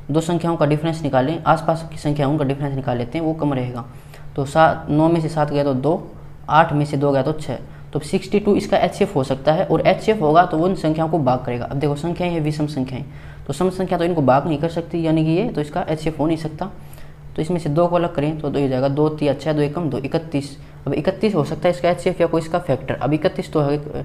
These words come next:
अभाज्य संख्या, तो यही इसका एचसीएफ़ हो जाएगा इकतीस, और यही हमारा answer हो जाएगा option B। आप चाहो तो इसको फिर भाग विधि से करके देख सकते हो,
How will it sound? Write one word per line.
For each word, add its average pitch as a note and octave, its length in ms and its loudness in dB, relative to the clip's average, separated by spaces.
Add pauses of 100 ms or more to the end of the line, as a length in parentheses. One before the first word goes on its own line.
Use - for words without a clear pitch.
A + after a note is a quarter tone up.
(440)
अभाज्य D3 300 8
संख्या, D#3+ 300 0
तो D#3+ 140 0
यही C#3+ 160 6
इसका D#3 200 0
एचसीएफ़ - 340 0
हो B2 80 0
जाएगा C3 200 4
इकतीस, C3 480 -2
और B2+ 120 4
यही B2+ 160 8
हमारा C#3 220 6
answer D3 260 2
हो C#3 100 6
जाएगा B2+ 220 4
option C#3 360 0 (380)
B। B2+ 280 0 (960)
आप D3+ 180 -2
चाहो C3 160 6
तो C3+ 80 4
इसको C#3+ 200 0
फिर D3+ 160 0
भाग B2 220 4
विधि D3 160 4
से D3 140 0
करके C#3 240 -2
देख C3 180 0
सकते - 260 -4
हो, D#3 160 0